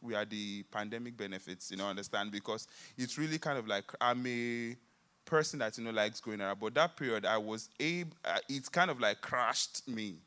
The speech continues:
to kind of, like, stay in one place and hear God,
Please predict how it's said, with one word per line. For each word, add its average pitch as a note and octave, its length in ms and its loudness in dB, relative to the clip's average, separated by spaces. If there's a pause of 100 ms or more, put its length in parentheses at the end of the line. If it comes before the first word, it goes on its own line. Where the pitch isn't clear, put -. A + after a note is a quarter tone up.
(280)
to C3 100 -4
kind B2+ 160 2
of, G#2+ 80 -2
like, F2+ 220 -2
stay B2+ 160 -2
in G#2+ 100 -4
one G2+ 160 -6
place G#2 340 -10
and G#2 160 -6
hear C#3+ 640 -2 (500)
God, F#2+ 360 -2